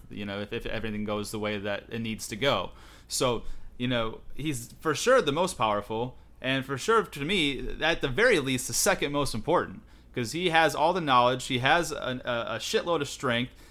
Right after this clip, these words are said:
he has the ability to, you know, he's, he's traveled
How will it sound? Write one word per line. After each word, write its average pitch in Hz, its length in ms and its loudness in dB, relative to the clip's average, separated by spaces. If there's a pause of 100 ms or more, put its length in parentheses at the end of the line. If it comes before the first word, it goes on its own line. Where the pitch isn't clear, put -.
he 127 120 -4
has 143 260 2
the 156 100 -2
ability 143 440 -2
to, 123 440 -6 (120)
you 117 140 -6
know, 110 260 -6 (800)
he's, 151 300 -6
he's 190 160 -2
traveled 151 640 2